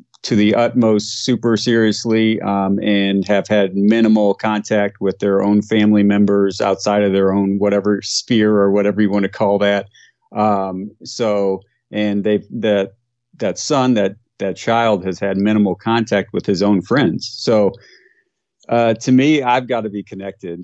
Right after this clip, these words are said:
um, you know, and, and these phone calls and, and podcasts and getting to see, you know, each other's face on FaceTime or Skype calls are, are great, uh, but, uh, they're not a full substitute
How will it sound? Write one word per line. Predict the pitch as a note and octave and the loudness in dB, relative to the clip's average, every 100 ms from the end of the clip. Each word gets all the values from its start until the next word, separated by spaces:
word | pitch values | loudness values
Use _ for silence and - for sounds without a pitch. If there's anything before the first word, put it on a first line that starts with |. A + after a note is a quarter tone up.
| - | -14
um, | A2 G2 F#2 F2+ G2 - | -8 -6 -4 -6 -10 -6
you | A2 | -2
know, | G2 G2+ | 0 2
and, | G2 G2 | 2 0
and | A2 G#2 G2+ - | 0 0 0 -4
these | - A#2+ | -2 0
phone | - C3 A#2+ | 2 2 2
calls | C3 A#2 A2+ A2 G#2+ | 2 2 2 -2 -8
and, | G2+ G#2 | -10 -12
and | G#2 G2 F#2+ | -12 -12 -10
podcasts | - A2 G#2+ A2+ G#2+ G#2+ - | -6 -4 -4 -4 -4 -4 -6
and | G#2 F#2+ G#2+ G2+ | -8 -6 -4 0
getting | B2+ A#2 | 2 2
to | |
see, | G#2+ C#3 B2 A2+ G#2 - | 2 0 0 0 -4 -8
you | - A#2+ | -6 -2
know, | G#2 | 0
each | G#2+ A#2+ | 0 0
other's | A2 G2 | 0 0
face | A#2+ A2 G#2 | 0 0 -2
on | F#2 | -2
FaceTime | A#2 G#2 - G#2+ G#2+ | 0 0 -2 0 0
or | F#2+ | -2
Skype | F2+ - A2+ A2 | -4 -2 -2 -2
calls | G#2+ G2+ F#2 | -2 -2 -2
are, | F2+ - | -6 -4
are | G2+ | -6
great, | E2+ F#2+ G#2 A#2 - _ _ _ | -2 0 2 2 -2 _ _ _
uh, | G2+ G2 | -2 -2
but, | F#2+ G#2 G2 - | 0 -4 -6 -8
uh, | G#2+ F#2 F#2 F2 F2+ - _ _ _ _ _ - | -6 -4 -4 -6 -8 -16 _ _ _ _ _ -2
they're | G#2+ | 0
not | A2 G#2 | 2 0
a | F#2+ | -2
full | - A#2 G#2 G2 | -4 -2 0 0
substitute | - G2+ - G#2+ - G2 F#2 | -2 -4 -4 -8 -4 -2 -2